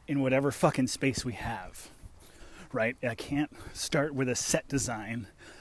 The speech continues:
I can't start with the theater and the house and the space and knowing what we're doing. So I'm starting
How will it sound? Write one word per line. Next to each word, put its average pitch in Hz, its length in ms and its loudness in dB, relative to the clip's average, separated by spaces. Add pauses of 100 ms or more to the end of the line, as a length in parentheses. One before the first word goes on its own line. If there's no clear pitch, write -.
(120)
I 139 60 -6
can't - 280 0
start 143 300 2
with 139 140 2
the 127 80 -2
theater 135 400 4
and 120 120 0
the 117 40 -4
house 131 340 2
and 120 100 2
the 110 60 -4
space - 560 -2 (460)
and 117 140 2
knowing 135 280 6
what 131 120 0
we're 113 100 -8
doing. 110 400 2 (220)
So - 180 0
I'm 113 120 -2
starting 143 520 6